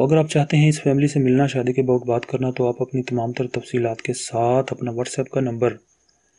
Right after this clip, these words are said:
वीडियो के नीचे कमेंट बॉक्स में लिख दें। हम इंशाल्लाह बहुत जल्द आपसे रब्ता कर लेंगे। अगर आपके नसीब में हुआ तो ये रिश्ता ज़रूर आपके लिए खुशियाँ लाएगा।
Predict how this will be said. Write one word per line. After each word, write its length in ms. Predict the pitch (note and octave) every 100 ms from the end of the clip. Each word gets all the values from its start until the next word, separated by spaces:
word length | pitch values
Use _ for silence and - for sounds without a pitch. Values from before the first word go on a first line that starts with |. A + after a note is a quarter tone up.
| _ _ C#3
वीडियो 260 | C3+ D#3
के 100 | D#3+
नीचे 240 | D#3 D#3 E3+
कमेंट 300 | D3+ C3+ C3+
बॉक्स 300 | B2 A#2+ D3
में 100 | D3+
लिख 220 | A#2+ -
दें। 220 | A#2 A2+
हम 220 | G#2+ C#3 D3
इंशाल्लाह 440 | D3 - A#2+ B2+
बहुत 240 | C3 B2 A#2+
जल्द 240 | A#2 B2
आपसे 300 | A2 - A#2+
रब्ता 340 | A2 G#2 - A2+ _
कर 120 | B2+
लेंगे। 400 | A2+ A2 G#2 G#2 - _ _ - _ _ _ _ _ -
अगर 240 | B2+ D3+
आपके 260 | D3 C#3+ D3+
नसीब 360 | C#3 - C3
में 120 | D3 D3+
हुआ 260 | D3 D3
तो 140 | D3 C3+
ये 80 |
रिश्ता 300 | A#2+ A#2+ -
ज़रूर 360 | B2 A2+ A#2+ C3+
आपके 300 | A#2+ B2 A#2
लिए 180 | A2 A#2+
खुशियाँ 380 | - A#2+ - A2+
लाएगा। 400 | G#2 G2+ G#2